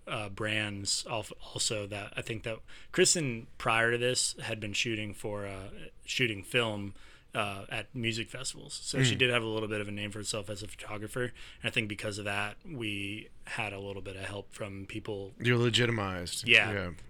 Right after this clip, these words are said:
Speaker 1: And so they wanted to, like, donate to it and, and, like, say, like, you know, "We'll, we'll give you fifty of so-and-so." I honestly <laughs> can't remember, um, exactly what we gave back. <laughs>
Speaker 2: Mm-hmm.
Speaker 1: It was so long ago, it feels like.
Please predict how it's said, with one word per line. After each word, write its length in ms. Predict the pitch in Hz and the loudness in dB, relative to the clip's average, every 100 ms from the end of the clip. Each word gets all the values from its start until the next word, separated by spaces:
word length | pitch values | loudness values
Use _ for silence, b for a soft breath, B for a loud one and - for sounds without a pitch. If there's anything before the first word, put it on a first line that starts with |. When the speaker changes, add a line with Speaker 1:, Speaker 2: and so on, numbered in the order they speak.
| 117 | -4
Speaker 1:
And 140 | 107 | 0
so 160 | - 107 | 2 2
they 180 | 110 | 2
wanted 300 | 101 98 98 | 2 -2 -4
to, 100 | 98 | -6
like, 180 | 104 92 | -6 -6
donate 360 | 95 95 92 - | -6 -6 -6 -4
to 100 | 107 101 | -4 -6
it 80 | 101 | -6
and, 220 | 95 104 | -8 -10
and, 100 | - | -8
like, 240 | 104 92 - - | -6 -8 -10 -6
say, 220 | - 110 | -2 -2
like, 220 | 101 98 | -2 -4
you 80 | 120 | -2
know, 100 | 104 | -2
"We'll, 200 | 107 104 | 0 -2
we'll 140 | 113 107 | -2 -2
give 180 | 104 | -2
you 180 | 101 101 | -2 -4
fifty 380 | 95 113 - 104 | 0 -2 0 -4
of 200 | 98 95 | -4 -6
so-and-so." 400 | - - 98 110 | -6 -6 -4 -4
I 60 | 101 | -2
honestly 360 | 104 107 - 101 | -2 0 -2 0
<laughs> 80 | |
can't 160 | - 120 | 2 4
remember, 400 | 120 107 107 101 B B B B | 2 0 -2 -2 B B B B
um, 300 | 107 104 101 | 2 2 0
exactly 420 | 113 110 104 110 | -2 2 2 0
what 240 | 104 101 107 | -2 -2 -2
we 340 | 101 98 92 127 | -4 -4 -6 4
gave 260 | 110 110 | 6 6
back. 460 | 120 131 - - - | 6 6 6 2 2
<laughs> 0 | |
Speaker 2:
Mm-hmm. 320 | 131 127 107 98 B B - | 4 4 4 0 B B -6
Speaker 1:
It 40 | |
was 120 | 104 | -2
so 120 | - 98 | -2 -2
long 220 | 98 101 | -6 -6
ago, 240 | 98 95 101 | -6 -8 -8
it 40 | |
feels 240 | - 101 107 | -10 -8 -8
like. 300 | 104 107 | -8 -8